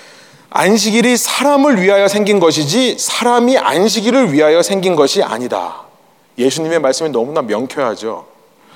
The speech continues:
안식일이 사람을 위해 생긴 거지 사람이 안식일을 위해 생긴 것이 아니다. 누가 먼저 창조되었냐? 사람이 먼저 만들어지고 그 다음에 안식일이 있는 거 아니냐, 이 말씀을 하시는 거죠. 그리고 이십팔 절에 이렇게 말씀하십니다.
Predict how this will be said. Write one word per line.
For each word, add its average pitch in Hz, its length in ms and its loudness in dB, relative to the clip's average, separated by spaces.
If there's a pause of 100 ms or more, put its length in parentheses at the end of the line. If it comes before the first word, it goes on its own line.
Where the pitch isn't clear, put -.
(680)
안식일이 202 600 0
사람을 285 640 2
위해 208 120 4
생긴 202 300 2
거지 151 480 2
사람이 277 600 2
안식일을 185 760 0
위해 160 140 2
생긴 180 360 -6
것이 156 200 2
아니다. 117 220 -2
누가 160 280 0
먼저 196 260 2
창조되었냐? 190 800 2 (920)
사람이 294 460 2
먼저 220 260 4
만들어지고 170 640 2
그 - 80 -6
다음에 180 240 2
안식일이 202 460 0
있는 180 180 0
거 202 80 2
아니냐, 156 260 2
이 151 120 2
말씀을 185 360 2
하시는 147 240 0
거죠. 107 340 -2 (380)
그리고 202 220 4
이십팔 208 320 0
절에 220 160 4
이렇게 170 220 2
말씀하십니다. 139 640 0